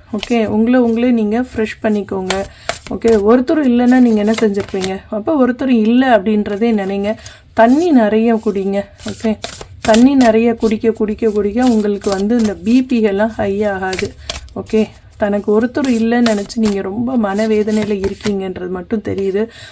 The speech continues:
So, உங்களுக்கு தேவை ரெஸ்ட்டு. So, அந்த ரெஸ்ட்டை வந்து கண்டிப்பா நீங்க எடுங்க. ஓகே, நல்லா தூங்குங்க. எயிட் ஹவர்ஸ் வந்து தூக்கம் வந்து உங்களுக்கு கண்டிப்பா தேவை.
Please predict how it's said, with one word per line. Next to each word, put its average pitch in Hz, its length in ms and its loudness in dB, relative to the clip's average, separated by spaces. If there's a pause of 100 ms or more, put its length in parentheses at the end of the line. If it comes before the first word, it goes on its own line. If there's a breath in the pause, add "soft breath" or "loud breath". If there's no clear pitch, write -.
(100)
So, 233 200 2
உங்களுக்கு 196 400 0
தேவை 226 360 2
ரெஸ்ட்டு. 226 580 0 (180)
So, - 240 -10
அந்த 214 180 -2
ரெஸ்ட்டை 208 420 2
வந்து 214 360 -4 (400 loud breath)
கண்டிப்பா 226 420 0
நீங்க 202 340 2
எடுங்க. 208 380 0 (180)
ஓகே, 220 360 -2 (420 soft breath)
நல்லா 226 280 2
தூங்குங்க. 247 760 4 (120)
எயிட் 226 360 -2
ஹவர்ஸ் 240 340 0
வந்து 214 300 0
தூக்கம் 240 380 0
வந்து 208 300 2
உங்களுக்கு 196 380 -2
கண்டிப்பா 196 440 -2
தேவை. 208 420 0